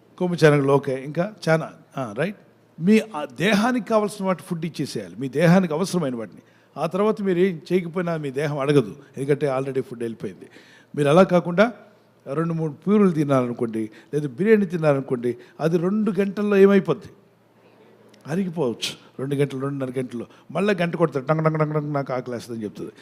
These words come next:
అలా కాకుండా అవసరమైన ఫుడ్ ఇస్తే ఏడెనిమిది గంటలు మిమ్మల్ని అడగదు,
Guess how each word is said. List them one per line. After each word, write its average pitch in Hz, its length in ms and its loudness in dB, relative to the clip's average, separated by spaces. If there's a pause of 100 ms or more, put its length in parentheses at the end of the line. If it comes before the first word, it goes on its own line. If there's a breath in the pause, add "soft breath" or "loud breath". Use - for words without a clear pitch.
(300 soft breath)
అలా 170 160 -2
కాకుండా 175 380 -4
అవసరమైన 208 480 0
ఫుడ్ 165 240 -6
ఇస్తే 131 400 -8 (400 soft breath)
ఏడెనిమిది 151 440 -2
గంటలు 180 220 -2
మిమ్మల్ని 160 260 -4
అడగదు, 151 340 -2